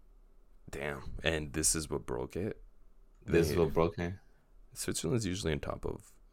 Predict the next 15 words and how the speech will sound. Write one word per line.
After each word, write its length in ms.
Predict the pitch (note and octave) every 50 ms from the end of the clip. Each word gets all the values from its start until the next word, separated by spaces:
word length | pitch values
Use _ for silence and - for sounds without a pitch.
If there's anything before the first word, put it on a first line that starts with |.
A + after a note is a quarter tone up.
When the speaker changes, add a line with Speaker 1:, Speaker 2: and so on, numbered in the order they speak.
| - - -
Speaker 1:
what, 260 | - D#2 C#2 C#2+ - - -
of 180 | C#2 C2 A#1
the 100 | - -
future, 420 | - - - - B1+ - - - -
so 340 | - - - - - - - - - - - - - - - - - - - - - - -
they, 120 | - D2 F#2 G2+
they 140 | A#2 C3
know 120 | D3 C#3+ A2+
what's 220 | F#2 - - - -
coming. 280 | - - D2 C#2 C2+ - - - - D2+
Great 280 | - - F2+ F#2+ - -
water. 260 | C2 - B1+ C2+ F2+
Speaker 2:
I 160 | G#2 F#2 - - -
Speaker 1:
Great 220 | - E2+ F2 -
water. 360 | - - - - - - -